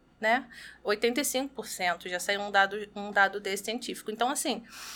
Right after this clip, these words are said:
é algo muito exorbitante, se a gente for olhar pela ótica, né? É algo muito grave. Aí, você começa a juntar o endividamento com essa falta da, da questão da educação financeira. Aí a gente vai fazer algumas comparações,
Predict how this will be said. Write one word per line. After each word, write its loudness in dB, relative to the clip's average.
é 10
algo 8
muito 0
exorbitante, 0
se -2
a 0
gente -8
for 0
olhar 6
pela 6
ótica, 4
né? 0
É 6
algo 6
muito 0
grave. 8
Aí, 6
você 2
começa 6
a 0
juntar 6
o -2
endividamento 4
com 4
essa 4
falta 6
da, 10
da 4
questão 0
da 0
educação -2
financeira. 0
Aí 6
a 2
gente -2
vai 4
fazer 4
algumas 2
comparações, 4